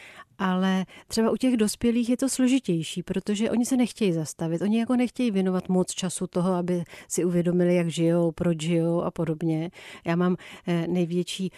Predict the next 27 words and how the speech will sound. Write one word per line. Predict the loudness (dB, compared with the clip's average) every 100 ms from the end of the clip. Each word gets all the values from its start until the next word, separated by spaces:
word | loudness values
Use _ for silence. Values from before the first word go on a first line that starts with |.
| -8
problém | -4 -2 0 0 0
s, | 0
eh, | 0 0 -2
s | -4
těmihle | -2 -2 -2 -4
klienty, | 2 4 4 2 0 -2 -2
dospělými, | -6 -8 -2 0 0 0 0
vlastně | -2 -8 -6 -4
relativně | -2 -4 -2 -2 -2
adaptovanými. | 0 0 0 0 2 2 2 0 -2
Říkám: | -4 -6 -6 -8
„Zkuste | -12 -6 -6 -6 -4
se | -2
zastavit.“ | 0 0 -2 -6 -6 -6 -12 -8 0
Oni | 0
přiletí, | 0 -2 0 0 0 -2 -4 -2
odlo-, | -2 -2 -4 -4 -6 -6
položí | -2 0 0 -4
si | -6
ten | -2 0
mobil | 0 0 0 0
a | -4
to | -6 -4
a | -4
teď | -6
rychle | -6 -6 -4
povídej. | -2 0 0 -2